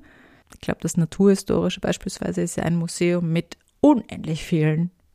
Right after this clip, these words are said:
Objekten. Also die kann man nicht alle gleichzeitig im Notfall bearbeiten, sondern da muss man einfach priorisieren.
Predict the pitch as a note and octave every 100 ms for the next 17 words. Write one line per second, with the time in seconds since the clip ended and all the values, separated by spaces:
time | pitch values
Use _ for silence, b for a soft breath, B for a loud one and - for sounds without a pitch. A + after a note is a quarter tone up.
0 | _ _ - E3 D#3+ - - - G3+ D#4+
1 | - - E3 - - _ _ - - -
2 | - - A#3 B3 D#3+ - - D3 D#3 C#3+
3 | C#3 - - - - - F3+ - B B
4 | B B _ - F#3+ F3 D#3 - D#3+ F3
5 | - - D#3+ - - G#3+ - F#3+ F#3+ F3+
6 | F3+ - D#3+ - F3+ - G3 F#3+ G#3 -
7 | E3+ C#3